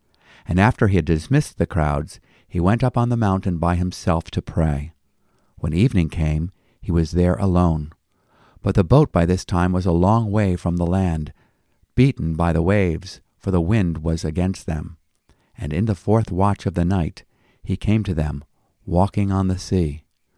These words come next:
But when the disciples saw him walking on the sea, they were terrified and said, "It is a ghost!" And they cried out in fear. But immediately Jesus spoke to them, saying, "Take heart, it is I. Do not be afraid." And Peter answered him,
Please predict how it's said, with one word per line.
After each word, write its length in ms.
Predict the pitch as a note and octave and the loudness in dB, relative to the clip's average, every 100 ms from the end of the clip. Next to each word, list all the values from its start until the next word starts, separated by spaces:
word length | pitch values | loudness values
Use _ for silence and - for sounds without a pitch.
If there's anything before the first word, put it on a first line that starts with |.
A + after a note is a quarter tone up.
| _ _ - | _ _ -4
But 120 | E2 | 2
when 140 | F#2 A2+ | 2 2
the 80 | |
disciples 540 | F2 F2 A#2 A#2+ E2 E2+ | 0 0 2 2 0 0
saw 200 | A2+ A2+ | 0 2
him 180 | F2+ E2 | 2 4
walking 400 | G#2+ A#2+ G#2+ F#2 | 2 2 0 0
on 120 | F2 | 0
the 100 | E2 | -2
sea, 320 | - A#2+ F2 | 0 0 2
they 140 | - | 0
were 140 | G#2 A2+ | 0 0
terrified 560 | - C3 C#3 F2+ E2+ | 0 0 2 0 -2
and 140 | D#2+ F2 | -2 -2
said, 200 | G2+ - - - - | -2 -2 -8 -12 0
"It 80 | |
is 120 | C#3 C#3 | 2 2
a 60 | |
ghost!" 480 | A#2+ D#3 A2+ - - - _ _ _ | 6 6 6 0 -16 -20 _ _ _
And 100 | E2+ | -4
they 100 | E2 | -4
cried 280 | - F#2+ F#2+ | 0 2 2
out 200 | F2+ - | 2 -2
in 80 | D#2+ | -4
fear. 500 | - F#2+ E2 D#2 - _ _ _ - | 0 2 2 0 -8 _ _ _ 0
But 140 | F2+ | 2
immediately 840 | F2+ D#2+ F2 A#2 G2+ E2+ - D#2+ D#2 | 4 2 2 2 2 0 -2 -2 -2
Jesus 440 | - F#2 F2 F2 | 0 0 2 -4
spoke 320 | - F#2+ F#2 | -2 -2 -2
to 80 | - | -2
them, 220 | F2 D#2+ | -2 -2
saying, 400 | - F2 E2 D2+ - _ _ _ | -2 -2 -2 -4 -10 _ _ _
"Take 260 | - E2+ - | -4 -4 0
heart, 360 | E2 D#2 - - _ _ | 0 0 -6 -20 _ _
it 160 | - F2 | -6 -2
is 140 | E2 | 0
I. 400 | E2 D#2+ D#2 D2+ - _ _ _ | 0 0 -2 -4 -10 _ _ _
Do 160 | - G2 | 0 2
not 200 | F2+ D#2+ | 2 2
be 120 | E2+ | -2
afraid." 580 | D#2+ - F2 D#2 D2 - - _ _ _ _ _ _ _ - | -2 -2 -2 0 -4 -10 -20 _ _ _ _ _ _ _ -4
And 160 | F2 | -4
Peter 300 | E2 G2+ G2 | 0 2 2
answered 400 | - F2+ F2+ E2+ | 2 0 0 -2
him, 240 | E2+ D#2+ | -2 -2